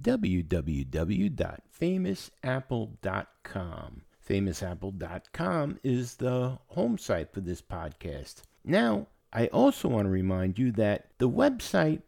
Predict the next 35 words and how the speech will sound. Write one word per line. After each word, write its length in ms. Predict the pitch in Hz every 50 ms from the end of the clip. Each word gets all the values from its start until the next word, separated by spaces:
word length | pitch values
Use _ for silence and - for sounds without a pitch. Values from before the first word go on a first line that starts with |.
| _ -
is 300 | - 127 120 113 110 107 - _ _ _ -
under 240 | - 226 262 247 277
construction, 920 | - - - 202 - - - - 185 185 - - - - 98 87 85 87 - - -
but 300 | - 156 143 - - -
for 200 | - - - 131
very 420 | 127 120 135 196 247 269 254 208
good 280 | 139 113 123 113 98 98
reason. 480 | 107 139 160 135 104 85 82 - - - _ - -
We 180 | 131 165 165
have 240 | 143 151 147 131 120
moved 520 | 131 143 175 214 233 226 233 208 - - - -
our 180 | - 135 147 143
web 360 | 131 113 117 117 113 - -
host. 400 | 98 104 73 - - - - -
We're 260 | 110 107 104 104 107
no 240 | 104 110 113 135 180
longer 400 | 226 220 202 196 185 175 160 143
with 240 | 131 127 123 - -
Yahoo. 560 | 101 101 98 92 85 80 92 110 104 104 107 - _ _ _ _
Yahoo, 760 | - 113 139 170 214 226 202 202 226 214 208 202 196 196 196 190 _ _ - _ _
for 480 | - - - 143 135 131 127 120 - - _ _ _ _ _ -
lack 260 | 123 131 - - -
of 120 | 139 117
a 60 | 123 107
better 280 | 98 123 127 - 123
term, 560 | - - - - 123 110 104 98 98 107 117 - _ _ _
has 240 | - 127 113 98 110
not 300 | 120 139 160 175 - -
kept 280 | - 151 135 - -
up 220 | 143 147 143 - -
with 160 | 113 117 -
the 80 | - 107
times. 720 | - - - 107 92 82 76 64 53 - - - - - _ -
They, 380 | 110 113 113 113 113 113 117 113
uh, 400 | 110 107 104 98 98 98 98